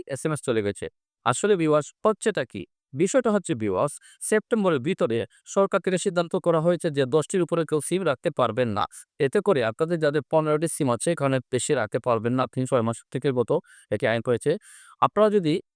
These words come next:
এই সিমগুলো না কাটেন, তাহলে আপনার পাঁচটি সিম এখান থেকে কেটে নেওয়া হবে। কিন্তু অনেকেই টেনশন আছেন যে কোন পাঁচটি সিম কেটে নেবে।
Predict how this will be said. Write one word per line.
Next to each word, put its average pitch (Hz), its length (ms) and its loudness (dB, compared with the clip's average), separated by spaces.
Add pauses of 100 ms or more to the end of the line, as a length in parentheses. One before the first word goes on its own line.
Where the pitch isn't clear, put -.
(140)
এই 160 140 0
সিমগুলো 160 260 0 (100)
না 190 140 2
কাটেন, 160 300 -2
তাহলে 135 200 0 (100)
আপনার 165 200 0 (440)
পাঁচটি 143 360 2
সিম 175 140 0
এখান 160 160 -2
থেকে 175 140 -2
কেটে 175 220 -2
নেওয়া 123 160 0
হবে। 101 140 0 (100)
কিন্তু 214 200 0 (220)
অনেকেই 202 320 2 (100)
টেনশন 175 360 -2
আছেন 151 200 -4
যে 151 60 0 (120)
কোন 208 120 0 (100)
পাঁচটি 165 300 -2
সিম 151 180 -2
কেটে 113 220 -4
নেবে। 92 160 -6